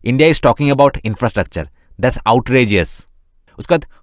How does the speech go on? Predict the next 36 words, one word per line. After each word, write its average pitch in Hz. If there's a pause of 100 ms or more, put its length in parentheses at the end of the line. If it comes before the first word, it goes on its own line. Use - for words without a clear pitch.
(160)
Folk 170
Waitat 165
six 160
four 156
one 123
six -
ने 147
लिखा 107
है 95
कि 113 (400)
इंडिया 165
इंफ्रास्ट्रक्चर 156
बिल्ड 131
करने 139
से 147
पहले 113 (220)
तुम 135
लोग 151
कुछ 156 (160)
एक्स्ट्रा 143
टॉयलेट्स 131
क्यों 151
नहीं 135
बना 104
लेते? 85 (140)
To 147
solve 160
the -
problem 143
of 120
urination 127
and 107
defecation 107 (280)
of 104
the 98
people। 139